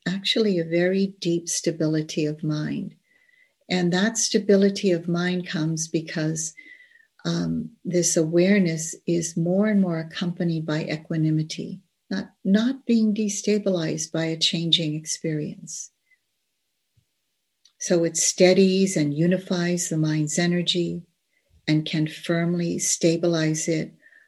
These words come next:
like a laser beam on the present moment. So that's a little bit more about awareness, uh,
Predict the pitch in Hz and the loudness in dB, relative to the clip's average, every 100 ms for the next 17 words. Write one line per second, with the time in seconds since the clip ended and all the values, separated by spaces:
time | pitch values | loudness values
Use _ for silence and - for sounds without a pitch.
0 | _ 156 156 147 151 160 170 180 160 165 | _ -2 0 0 2 2 2 2 0 0
1 | 156 156 156 156 - _ 165 160 156 - | 2 2 2 -2 -8 _ -4 -2 -2 -4
2 | 151 147 - - 156 151 147 - - _ | -4 -4 -6 -4 -2 -2 -4 -8 -16 _
3 | _ _ _ _ _ _ _ _ _ _ | _ _ _ _ _ _ _ _ _ _
4 | - - 170 196 196 185 165 170 - - | -20 -10 -2 -2 0 0 0 -4 -16 -20
5 | _ 170 165 165 156 151 156 151 156 151 | _ -2 0 -2 0 0 0 -2 -4 -6
6 | 147 - _ _ _ 151 143 139 139 135 | -6 -10 _ _ _ -10 -6 -6 -6 -6
7 | 139 156 - - _ _ _ _ _ _ | -8 -10 -12 -14 _ _ _ _ _ _
8 | _ _ _ _ _ _ _ _ _ _ | _ _ _ _ _ _ _ _ _ _
9 | _ _ _ 214 156 | _ _ _ -4 -4